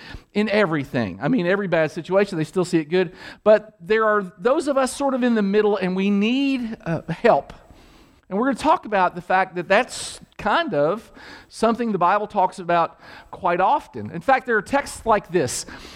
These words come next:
Sing psalms and hymns and spiritual songs. And just time out just for a second.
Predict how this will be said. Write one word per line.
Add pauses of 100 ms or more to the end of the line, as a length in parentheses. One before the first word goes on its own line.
(200)
Sing
psalms
and
hymns
and
spiritual
songs.
And
just
time
out
just
for
a
second.